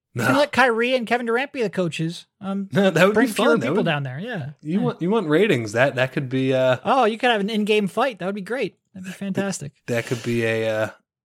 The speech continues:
Speaker 1: Can you imagine the bickering that would go on when one person starts getting close to, like, an All-Star game M V P?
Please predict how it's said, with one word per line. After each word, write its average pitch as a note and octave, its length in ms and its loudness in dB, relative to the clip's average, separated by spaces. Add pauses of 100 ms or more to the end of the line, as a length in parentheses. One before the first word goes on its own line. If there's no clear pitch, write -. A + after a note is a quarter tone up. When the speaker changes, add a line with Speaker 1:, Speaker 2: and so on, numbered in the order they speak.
(320)
Speaker 1:
Can - 120 -2
you B3 40 2
imagine A3+ 300 4
the G3 80 -2
bickering F#3 340 -2
that G#3 100 -2
would G3 100 -4
go F3+ 140 2
on F#3 200 2
when E3 80 -2
one E3+ 160 0
person E3+ 300 -2
starts E3+ 240 -2
getting E3+ 180 -4
close D#3+ 280 -4
to, E3 60 -8
like, D3 120 -6
an B2+ 80 -8
All-Star D3+ 340 -2
game D3+ 240 -2
M D3+ 100 -2
V D3 120 -2
P? E3 260 -6